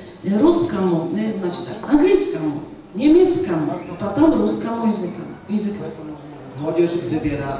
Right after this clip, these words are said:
Speaker 2: dwa języki.
Speaker 1: Молодежь выбирает два иностранных языка.
Speaker 2: Szanowni Państwo, kilka uwag na temat matury, bo tutaj dużo powiedział pan kurator, przed chwilą kolega. U nas jest tak, jak zdasz maturę, taką masz otwartą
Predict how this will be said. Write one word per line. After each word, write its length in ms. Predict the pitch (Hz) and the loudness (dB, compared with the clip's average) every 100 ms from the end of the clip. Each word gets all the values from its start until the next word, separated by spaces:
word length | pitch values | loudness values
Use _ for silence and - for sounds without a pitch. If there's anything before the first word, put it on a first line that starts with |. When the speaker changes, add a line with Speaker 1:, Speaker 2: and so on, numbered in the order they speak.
| 120 | -8
Speaker 2:
dwa 120 | 131 | -8
języki. 300 | 131 123 123 - - - - 208 190 214 | -8 -8 -12 -16 -18 -18 -16 -12 -6 0
Speaker 1:
Молодежь 420 | 220 254 320 - 226 | 2 4 4 4 0
выбирает 460 | 202 214 233 247 - 170 202 | 0 2 2 0 -2 -6 -6
два 160 | 240 269 208 | -4 -2 0
иностранных 680 | 220 208 220 220 220 214 214 202 | 0 -2 -4 0 2 2 0 -6
языка. 360 | 190 190 - 160 - 165 - - 127 131 - - - - | -10 -10 -8 -8 -8 -14 -14 -14 -14 -16 -16 -16 -18 -16
Speaker 2:
Szanowni 320 | 117 175 175 | -10 -6 -4
Państwo, 300 | 180 185 185 | -4 -6 -6
kilka 520 | 170 175 175 160 156 165 | -4 -4 -2 -4 -2 -2
uwag 280 | 165 160 151 | -2 -2 -2
na 60 | 147 | -6
temat 400 | 156 156 147 147 | -6 -6 -6 -6
matury, 320 | 139 175 120 123 | 0 0 0 -6
bo 80 | |
tutaj 260 | - - 139 131 - 139 | -6 -8 -8 -10 -8 -6
dużo 160 | 143 123 | -6 -6
powiedział 280 | - 135 151 | -8 -6 -6
pan 180 | 127 127 | -6 -6
kurator, 460 | 139 135 151 - | -8 -8 -8 -8
przed 160 | - - | -8 -10
chwilą 160 | 131 135 - | -8 -8 -6
kolega. 320 | 175 147 170 170 170 - 160 | -6 -6 -6 -6 -8 -8 -4
U 60 | |
nas 220 | 175 170 | -4 -2
jest 200 | 165 - | -4 -6
tak, 180 | 180 - - - 165 151 139 | -8 -8 -10 -12 -12 -10 -6
jak 180 | 165 170 170 | -4 -4 -4
zdasz 220 | 170 160 | -4 -4
maturę, 440 | 160 160 196 139 120 - - - - - - - | -4 -4 -2 -2 -4 -10 -14 -16 -18 -20 -12 -6
taką 340 | - - 156 | -4 -2 -4
masz 140 | 165 | -4
otwartą 420 | 156 - 151 147 | -6 -8 -8 -6